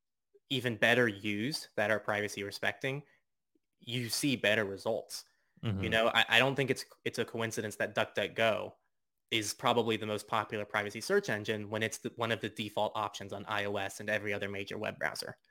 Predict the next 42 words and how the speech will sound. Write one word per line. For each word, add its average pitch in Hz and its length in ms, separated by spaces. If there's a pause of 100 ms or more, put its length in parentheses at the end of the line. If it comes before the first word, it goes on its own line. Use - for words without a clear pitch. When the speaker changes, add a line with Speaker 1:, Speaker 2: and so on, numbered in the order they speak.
(200)
Speaker 2:
Mm-hmm, 92 300 (220)
mm-hmm. 90 140
Speaker 1:
You 120 80
don't 123 220
see 117 160
search - 360
dot 104 220
me 107 160
as 98 120
a 101 40
default 101 540
in 104 80
the 101 100
I 101 180
O 98 80
S 95 140
settings. 98 460
You 107 80
don't 104 160
see 104 100
Startpage. 101 560
You 107 80
don't 101 180
see - 140
these 104 160
other 101 160
search 156 260
engines. 107 300
And 107 80
I 107 80
think 110 160
that's 107 160
because 127 320
people 147 460
have 139 140
a 156 40
very 127 280
easy 127 360
option 110 320
to 95 80
choose 107 240
DuckDuckGo. 104 640